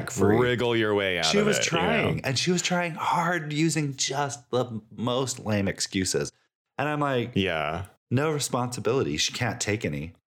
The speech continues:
Speaker 2: No, and that's, like, what autocrats do. This is obviously, like, um, the theme of this whole thing reflects,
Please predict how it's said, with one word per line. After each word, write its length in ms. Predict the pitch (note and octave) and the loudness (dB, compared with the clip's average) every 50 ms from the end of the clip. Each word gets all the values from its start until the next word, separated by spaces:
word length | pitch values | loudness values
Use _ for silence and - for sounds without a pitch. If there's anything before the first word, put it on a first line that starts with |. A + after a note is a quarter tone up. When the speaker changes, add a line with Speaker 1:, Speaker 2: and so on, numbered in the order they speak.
| _ _ _ _ _ _ _ _ - | _ _ _ _ _ _ _ _ -2
Speaker 2:
No, 140 | F3 F#3 | -2 0
and 80 | D#3+ D#3+ | 0 -2
that's, 200 | D#3+ D#3+ D#3+ - | -2 -2 0 -2
like, 100 | E3 C#3+ | 0 2
what 240 | C3+ A2+ G#2+ - - | 2 2 2 2 0
autocrats 520 | F2 F#2 F#2+ G2 F#2 - G2+ F#2 F2 - - | -2 0 0 -2 -2 -2 -2 -2 -2 -4 -6
do. 360 | - F#2+ F#2+ F#2 F2+ F2+ F2+ | -2 2 2 4 4 4 2
This 200 | F2 F2 F2+ - | 2 0 0 0
is 100 | G2+ F#2 | 0 0
obviously, 540 | - - F2+ F2 F2+ F2+ F2+ - - G#2 F#2+ | 0 -2 0 0 0 0 0 0 0 0 2
like, 340 | F#2 F2+ F2 F2 E2 - - - _ _ | 2 2 2 0 -2 -6 -12 -18 _ _
um, 420 | - G2 F#2 F2+ F2 F2 F2 E2 - | -2 0 0 0 0 0 -2 -4 -4
the 160 | C#2+ F#2 G#2 | -2 -2 -2
theme 400 | F#2 - - - G2+ F#2+ F#2+ F#2+ | -2 -4 -6 -2 -2 0 2 0
of 160 | F#2 F#2 F2 - | 0 -2 0 -2
this 160 | F2+ E2+ - | -2 -2 0
whole 160 | - F#2+ F2 | -2 -2 -2
thing 220 | F2 - F2+ F2+ E2+ | -2 -2 -2 -2 0
reflects, 680 | E2+ E2+ - - - F2+ E2 E2 - - - - - | -2 -4 -2 -2 -2 0 0 -2 -2 -6 -8 -8 -8